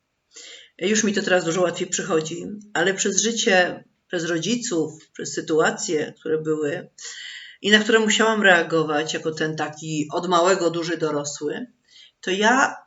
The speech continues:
y, emocje w sobie zamykałam i na przykład stałam się taką osobą, którą, ponieważ jako dziecko nigdy nie byłam przytulana, to ja nie wiedziałam, co to jest przytulanie.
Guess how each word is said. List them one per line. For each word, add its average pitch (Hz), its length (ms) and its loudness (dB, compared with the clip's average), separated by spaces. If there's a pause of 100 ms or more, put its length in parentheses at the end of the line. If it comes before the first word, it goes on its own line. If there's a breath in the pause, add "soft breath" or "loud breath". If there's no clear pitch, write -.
(120)
y, 185 200 2
emocje 190 460 -2
w - 80 -2
sobie 165 260 -2
zamykałam 160 720 -4
i 147 60 -8
na 147 100 -8
przykład 247 380 -2
stałam 208 400 0
się 208 160 -4
taką 175 400 -6
osobą, 196 480 -4
którą, 175 500 -2 (400 loud breath)
ponieważ 208 180 0
jako 208 180 0
dziecko 185 340 -2
nigdy 165 340 -2
nie 151 140 -2
byłam 220 340 -2
przytulana, 147 840 -4 (840 loud breath)
to 180 60 -2
ja 196 180 6
nie 220 160 2
wiedziałam, 175 580 -2
co - 180 -8
to - 80 -8
jest - 260 -10
przytulanie. - 800 -8